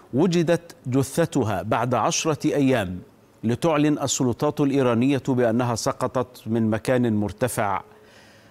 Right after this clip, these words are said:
الأمر الذي رفضه أهلها، خصوصًا مع تأكيدهم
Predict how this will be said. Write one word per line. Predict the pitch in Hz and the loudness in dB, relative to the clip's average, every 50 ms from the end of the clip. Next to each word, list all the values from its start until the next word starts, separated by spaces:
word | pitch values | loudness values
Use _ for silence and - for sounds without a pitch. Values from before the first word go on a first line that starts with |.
| - _ - | -20 _ -2
الأمر | 143 147 175 185 196 214 196 180 | -2 0 2 2 2 4 4 4
الذي | 165 165 175 160 151 175 175 - - 165 | 4 2 2 2 2 0 0 0 -2 -2
رفضه | 160 160 - 160 143 135 147 135 143 143 - | -4 -2 0 -2 0 0 2 2 0 2 2
أهلها، | 165 156 143 131 127 110 98 90 85 | 2 2 2 2 2 2 0 -2 -4
خصوصًا | - - 135 127 - 160 165 - - 156 139 | -4 -4 -4 -2 0 0 0 2 2 2 2
مع | 135 131 120 123 113 110 117 | 4 4 2 2 0 0 -2
تأكيدهم | 113 - 139 110 110 - - 160 165 135 113 107 107 98 87 | 0 0 -2 -2 -2 -2 -2 0 0 2 0 0 0 -2 -4